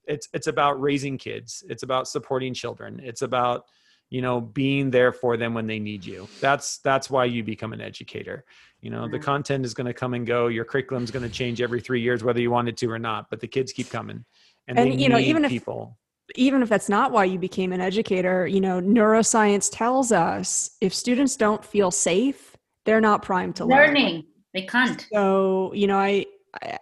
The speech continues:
Speaker 3: and I, I feel like we experience that as adult learners too, right? Like, if you're in a team where you don't have that psychological safeness, safe,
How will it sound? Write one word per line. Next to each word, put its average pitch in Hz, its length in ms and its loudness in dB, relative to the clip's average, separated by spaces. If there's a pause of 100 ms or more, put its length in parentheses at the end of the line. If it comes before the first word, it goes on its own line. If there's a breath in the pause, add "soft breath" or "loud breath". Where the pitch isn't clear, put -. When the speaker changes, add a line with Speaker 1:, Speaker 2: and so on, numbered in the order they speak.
Speaker 3:
and 196 160 0
I, 208 200 -2
I 220 40 2
feel 240 240 2
like 233 180 4
we 285 160 0
experience 180 580 -2
that 170 320 -2
as 175 160 -2
adult 190 300 0
learners 165 440 -6
too, 185 440 0
right? 180 320 2
Like, 170 220 -4
if 180 140 -6
you're 185 340 0
in 190 160 -2
a 180 60 -2
team 220 420 2
where 196 100 4
you 180 100 2
don't 190 120 0
have 185 160 0
that 180 180 -4
psychological 180 760 -2
safeness, 247 840 0
safe, 214 260 0